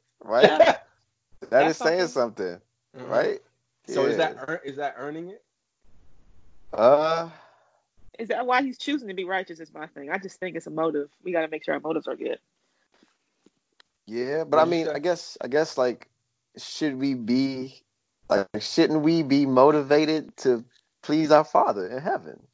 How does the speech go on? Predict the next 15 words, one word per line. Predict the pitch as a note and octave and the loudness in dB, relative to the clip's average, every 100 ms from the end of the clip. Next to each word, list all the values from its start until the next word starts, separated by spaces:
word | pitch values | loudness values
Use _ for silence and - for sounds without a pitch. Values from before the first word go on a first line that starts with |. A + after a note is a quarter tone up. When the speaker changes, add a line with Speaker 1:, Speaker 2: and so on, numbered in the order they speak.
| _ _ - - - - - | _ _ -20 -20 -20 -20 -6
Speaker 1:
You | C#3 | -2
know | E3+ | 0
what | F3+ | -2
I'm | |
saying? | F3 G3+ G3+ G3+ G#3 - | -4 -4 -2 -4 -8 -2
Like, | D3+ D3+ | -2 2
shouldn't | G3 F3+ E3+ | 4 4 4
we | |
Speaker 3:
Yeah. | C#3 C3 | 2 4
Speaker 1:
want | D#3+ | 4
Speaker 2:
Pleasing | - G#4+ A4 G4+ | 8 8 8 8
him | F#4 F4+ | 8 8
and | D4 | 8
earning | C4+ B3 - | 8 6 6
favors. | A#3+ C4+ G3 F3+ F3+ - | 6 6 6 4 2 -4